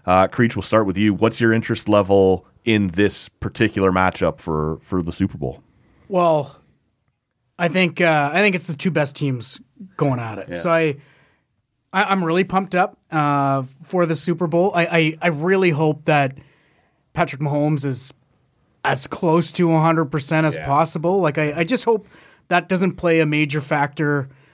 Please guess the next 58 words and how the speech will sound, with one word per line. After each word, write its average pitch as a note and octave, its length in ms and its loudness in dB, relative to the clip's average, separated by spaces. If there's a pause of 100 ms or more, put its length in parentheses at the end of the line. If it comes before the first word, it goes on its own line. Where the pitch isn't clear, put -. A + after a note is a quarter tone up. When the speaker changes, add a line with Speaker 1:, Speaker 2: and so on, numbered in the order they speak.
(140)
Speaker 2:
or - 60 -4
have C#3 140 2
a - 20 -2
huge C#3+ 340 0
impact C#3 460 2
on, B2+ 220 0
on C3+ 140 -2
the B2 80 -6
game, C#3 300 0
because C3+ 240 -2
I, C3+ 60 0
I, - 20 0 (100)
I, C3 240 -10 (140)
it's C#3+ 140 -8
that D#3 180 0
much C#3+ 180 -6
more D3 120 0
exciting C#3 400 0
if, C3+ 220 -6 (540)
if D#3+ 120 -6
he D#3 60 -2
can C3+ 160 -6
compete D#3+ 280 -4
Speaker 1:
If D3 60 0
he's F2+ 100 0
Speaker 2:
kinda E3 120 0
Speaker 1:
at - 40 0
his D#3 60 0
Speaker 2:
like D#3 140 -2
he E3 60 0
is. - 40 0
Speaker 1:
best. E3 280 -2
Speaker 2:
Like, F3+ 140 -2
I, E3+ 180 0 (360)
I, A3+ 200 -2
I've, F#3 180 -2
I've F3+ 160 0
told A3+ 180 2
this F#3 120 -2
story F3 260 2
over C#3+ 160 0
the C3+ 60 -4
last C3+ 260 0
week D3 200 -6
or D#3+ 60 -2
so. A#2+ 360 -6 (440)
Like, G3 100 0
I D#3 260 0 (260)
obviously D3+ 580 -2 (160)
have C3 140 -10
followed D#3 340 2
and C#3+ 100 0
watched C#3+ 220 -2
a - 40 -14
ton D3+ 180 -2
of C3+ 100 -8
Patrick C3+ 300 -6
Mahomes, A#2+ 500 -4